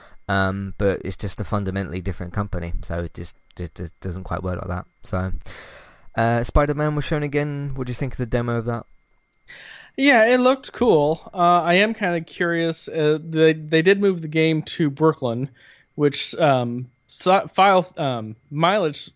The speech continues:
Speaker 2: you know, size-wise, is a much smaller area than Manhattan. Uh, not, like, super, super tiny, but it is a reduced amount. So I'm curious if that means that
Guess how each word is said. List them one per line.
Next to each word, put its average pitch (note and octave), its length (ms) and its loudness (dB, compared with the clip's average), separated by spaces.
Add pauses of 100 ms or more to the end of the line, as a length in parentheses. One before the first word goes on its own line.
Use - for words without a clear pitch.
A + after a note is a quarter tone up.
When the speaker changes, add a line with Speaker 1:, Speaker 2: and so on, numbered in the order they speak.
(120)
Speaker 2:
you E3+ 120 -6
know, C3 100 -2
size-wise, B2+ 920 -2
is D3 200 -4
a C#3+ 80 0
much D3 260 0
smaller C#3+ 360 2
area C3+ 340 2
than B2+ 120 -2
Manhattan. B2 720 -2 (560)
Uh, C#3 100 2
not, D#3+ 220 4
like, D#3 260 0 (240)
super, D#3+ 300 -4
super D3 320 -4
tiny, D3 340 0
but C#3+ 160 -2
it C3+ 140 -4
is D3 320 0
a C#3 100 -6
reduced C3+ 400 -2
amount. C3 380 2
So - 80 -2
I'm C3+ 100 0
curious C#3 460 2
if C3 80 -6
that C3+ 220 0
means C3+ 320 -2
that B2+ 200 4